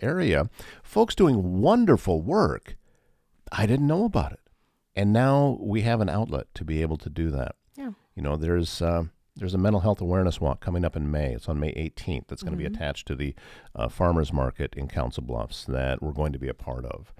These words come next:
Speaker 1: Um, we're helping out with the Restore, you know, which, uh, Habitat for Humanity, and they've got a big event coming up on May twentieth. Uh, so many different things that are happening in the community that now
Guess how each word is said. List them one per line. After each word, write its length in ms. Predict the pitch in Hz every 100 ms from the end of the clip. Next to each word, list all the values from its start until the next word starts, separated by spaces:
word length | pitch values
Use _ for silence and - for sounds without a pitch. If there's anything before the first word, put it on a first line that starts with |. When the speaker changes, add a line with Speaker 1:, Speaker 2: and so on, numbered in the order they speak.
| - - _ -
Speaker 1:
Um, 460 | - 62 64 64 349
we're 180 | 76 69
helping 420 | 95 90 82 80
out 400 | 76 76 78 -
with 320 | 76 78 -
the 100 | 101
Restore, 760 | 76 90 107 - 67 62 - 95 - _ -
you 100 | 64
know, 200 | 62 60
which, 300 | 62 69 71
uh, 80 | -
Habitat 460 | 82 78 85 82
for 120 | -
Humanity, 680 | 80 85 76 85 95 69 60
and 160 | 60 67
they've 240 | 71 85
got 180 | 85 78
a 60 | 71
big 200 | 76 73
event 260 | 71 73
coming 220 | - 78
up 140 | 78 80
on 160 | 80
May 180 | 78 85
twentieth. 560 | 85 - 95 76 57 - - - - -
Uh, 140 | - - -
so 260 | - -
many 220 | 185 165 101
different 340 | 101 - 73
things 220 | 92 90
that 80 | 80
are 60 | 67
happening 420 | 78 78 80 71
in 80 | 67
the 60 |
community 520 | - 78 85 90 71
that 280 | 67 69 71
now 480 | 67 85 90 98 98